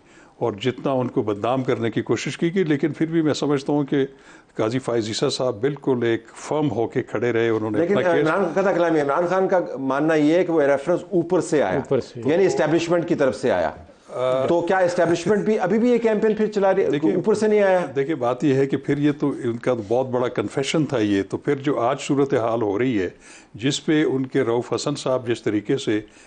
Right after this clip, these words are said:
Speaker 1: चीफ जस्टिस पाकिस्तान का नाम लेकर, सीनियर प्यूनी जज जस्टिस मंसूर अली शाह का नाम लेके उनके ख़िलाफ़ जो बातें कर रहे हैं और उनकी इस्तीफ़े का मुतालबा कर रहे हैं, बेंच से हटने का तो छोड़ दें आप, तो ये एक माइंडसेट है। मैं आपको ज़रा भाई बताऊँ कि परसों जब भी इस केस की समात हो रही थी, मैं भी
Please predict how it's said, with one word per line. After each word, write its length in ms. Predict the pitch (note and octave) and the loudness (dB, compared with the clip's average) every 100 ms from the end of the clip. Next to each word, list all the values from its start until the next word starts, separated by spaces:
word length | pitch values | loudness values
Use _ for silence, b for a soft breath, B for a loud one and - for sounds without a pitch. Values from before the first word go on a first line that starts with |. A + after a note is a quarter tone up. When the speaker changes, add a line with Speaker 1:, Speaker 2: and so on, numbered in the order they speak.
| B | B
Speaker 1:
चीफ 180 | - G#2 | -8 -4
जस्टिस 320 | B2 A#2+ C3+ | -2 -2 -4
पाकिस्तान 460 | - B2 - C3 A#2+ | -2 -4 -4 -4 -4
का 140 | B2+ | -4
नाम 280 | A2+ A2 A2+ | -4 -4 -2
लेकर, 280 | A2 G#2+ A2 | -4 -2 -4
सीनियर 300 | - C3 C3 | -4 -2 -2
प्यूनी 300 | B2+ A#2 A#2 | -2 -6 -4
जज 300 | A2 G#2+ - B B - | -4 -4 -6 B B -12
जस्टिस 320 | A2 - A2 | -8 -6 -6
मंसूर 320 | A#2 - D#3 | -6 -2 2
अली 140 | D3+ C3+ | 2 0
शाह 220 | C3 A#2 | 0 -2
का 120 | A2+ | -2
नाम 260 | A2+ A2 G#2+ | -4 -4 -2
लेके 340 | G#2+ G#2 A2 G2+ B B B B | -4 -2 -4 -6 B B B B
उनके 280 | D#3+ E3+ D#3+ | -4 -2 -2
ख़िलाफ़ 320 | D3 B2+ B2+ | 0 0 0
जो 160 | A2+ A#2+ | 0 0
बातें 300 | G#2 G#2 A#2+ | 0 -2 -2
कर 200 | A#2 A2 | -2 0
रहे 200 | A2 G#2+ | -2 -2
हैं 160 | A2 | -2
और 140 | A2+ A#2 | -2 -2
उनकी 340 | A#2 - A#2+ A2+ B B B - | -4 -2 -2 -2 B B B -8
इस्तीफ़े 420 | G#2 - F3 E3+ F3 | -6 0 0 2 0
का 120 | D#3 | 0
मुतालबा 440 | C3 C3 A2 A2 | -2 0 -2 -2
कर 200 | A2 A2+ | -2 -2
रहे 140 | G#2+ A2 | -2 -4
हैं, 140 | G2+ | -2
बेंच 180 | B2 C#3 | -2 -2
से 180 | - B2+ | -2 -2
हटने 240 | G#2 A#2+ | -2 -4
का 120 | A#2+ | -4
तो 100 | A#2 | -4
छोड़ 260 | G#2 D#3 D#3 | -2 -2 -2
दें 180 | G2+ E2+ | -2 -4
आप, 200 | E2 - B B B B | -4 -8 B B B B
तो 60 | F3+ | -4
ये 240 | B2 E3+ | -2 0
एक 240 | A3 F#3+ F#3 | 2 0 0
माइंडसेट 500 | A#2+ E3 D3+ B2+ - | -2 -2 -2 -2 0
है। 60 | |
मैं 120 | B2 F#3 | 0 0
आपको 220 | G3+ G3+ | 0 0
ज़रा 160 | F3+ | 0
भाई 140 | F#3 G3 | 0 0
बताऊँ 360 | C#3+ C3+ D3 - _ b b b - | -2 -2 -4 -6 _ b b b -6
कि 60 | |
परसों 320 | C3+ D#3 - | -2 -2 0
जब 220 | F#3 E3 D#3 | 0 0 0
भी 100 | D3+ | -2
इस 100 | - | 0
केस 240 | C#3+ C#3+ | -2 -2
की 100 | - | -2
समात 380 | - B2+ C#3 C#3+ | -2 0 -2 0
हो 100 | A#2+ | -2
रही 120 | B2 | -2
थी, 140 | C#3+ | -4
मैं 140 | D#3+ B2+ | -4 -4
भी 140 | C3 | -4